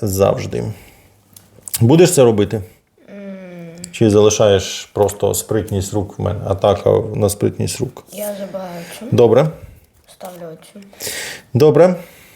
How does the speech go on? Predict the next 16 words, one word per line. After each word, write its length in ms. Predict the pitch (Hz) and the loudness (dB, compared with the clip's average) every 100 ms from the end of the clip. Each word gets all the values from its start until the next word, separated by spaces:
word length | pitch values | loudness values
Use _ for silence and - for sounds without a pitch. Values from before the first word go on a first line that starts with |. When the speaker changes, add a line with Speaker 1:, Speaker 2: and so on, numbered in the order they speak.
| _ | _
Speaker 1:
Для 320 | 131 120 160 170 | -8 0 4 6
мого 220 | 170 170 | 6 6
наступного 580 | 160 156 160 156 143 139 | 4 0 -2 2 2 4
кроку. 320 | 135 113 107 | 2 2 0
Після 280 | 156 151 160 | -4 2 6
бою 200 | 190 202 | 6 6
можете 360 | 160 156 156 | 6 4 2
перемістити 800 | 139 160 151 147 - - 123 123 | 2 4 4 2 0 -4 0 4
одного 600 | 117 113 123 117 113 110 - | 4 4 4 6 4 4 -2
зі 280 | 113 101 135 | -6 -2 -2
с-, 440 | 120 - - - 113 - | -2 -4 -6 -8 -10 -8
своїх 440 | - 123 127 117 | 0 4 4 4
бійців 400 | 107 123 117 208 | 2 0 0 0
на 100 | 165 | 4
одну 200 | 139 127 | 4 4
комірку. 560 | 123 113 110 120 - 226 | 0 0 0 0 0 0